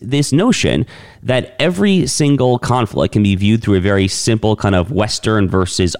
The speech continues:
other broadly defined prism, and that the Western side necessarily has to win no matter what.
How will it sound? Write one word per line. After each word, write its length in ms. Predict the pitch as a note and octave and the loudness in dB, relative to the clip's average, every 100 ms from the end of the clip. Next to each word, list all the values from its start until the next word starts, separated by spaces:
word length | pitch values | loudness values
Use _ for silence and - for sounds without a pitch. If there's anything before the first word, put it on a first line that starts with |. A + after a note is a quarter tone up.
| - | -4
other 420 | A#2 - C#2 F#2 | -2 0 0 -2
broadly 460 | - - F2+ F2+ F#2 | -2 -2 0 0 0
defined 440 | F2+ - F2 E2+ | 0 -2 0 -2
prism, 480 | - D#2+ - F2 A#2 | -2 -4 0 0 0
and 160 | F#2 E2+ | 0 2
that 200 | F2+ F2 | 0 -2
the 380 | - E2 F2+ E2+ | -4 -2 0 0
Western 460 | D2+ G2 - G2 F2 | 0 -2 0 -2 -2
side 320 | - F2 F2 | 0 0 2
necessarily 640 | F2 F2+ F2 F2+ E2+ E2 | 0 0 -2 0 2 0
has 220 | E2 E2 | -2 -4
to 80 | - | -2
win 240 | F#3 F#3 | 0 0
no 80 | D3+ | 2
matter 220 | A2+ G#2+ | 0 0
what. 220 | D#2+ - | 0 -2